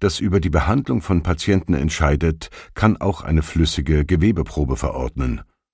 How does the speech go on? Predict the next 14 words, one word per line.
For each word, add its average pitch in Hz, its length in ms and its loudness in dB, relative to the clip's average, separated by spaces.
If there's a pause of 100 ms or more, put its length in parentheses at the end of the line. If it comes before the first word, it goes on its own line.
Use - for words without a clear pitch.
(200)
Der 82 80 0
Bluttest 92 720 0 (260)
wird 92 160 2
im 95 120 2
Einzelfall 90 640 0
eingesetzt, 73 840 -4 (240)
etwa 85 360 2
um 76 200 2
eine 78 220 2
Nadelbiopsie 78 1120 0
zu - 160 -6
vermeiden 87 640 2 (280)
oder 65 380 -2
einzuschätzen, 87 920 0